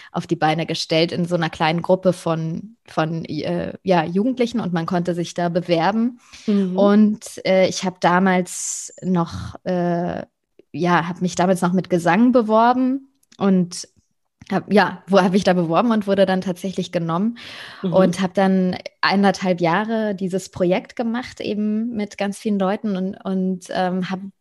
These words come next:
Speaker 1: während des Projekts irgendwie gemerkt, okay, ich würde gerne Schauspiel machen. Und als das Projekt vorbei war, bin ich dann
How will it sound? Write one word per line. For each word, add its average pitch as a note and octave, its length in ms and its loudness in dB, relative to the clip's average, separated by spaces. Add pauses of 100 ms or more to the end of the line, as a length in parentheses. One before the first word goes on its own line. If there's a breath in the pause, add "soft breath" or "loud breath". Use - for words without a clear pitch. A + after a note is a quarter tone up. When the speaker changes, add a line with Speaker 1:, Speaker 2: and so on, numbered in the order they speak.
Speaker 1:
während F#3+ 440 0
des F3+ 220 -4
Projekts F#3 380 -6
irgendwie F#3 240 -4
gemerkt, F3+ 380 -4
okay, F#3 760 -2
ich - 220 -14
würde F#3 340 -2 (280)
gerne G3 240 2
Schauspiel F#3+ 480 -2
machen. D#3+ 400 -8 (600 loud breath)
Und F3+ 380 0
als D#3+ 220 -2
das E3+ 200 -4
Projekt E3+ 360 -2
vorbei E3 340 -2
war, F#3+ 120 0
bin F#3 180 -4
ich F#3 180 -8
dann F3 760 0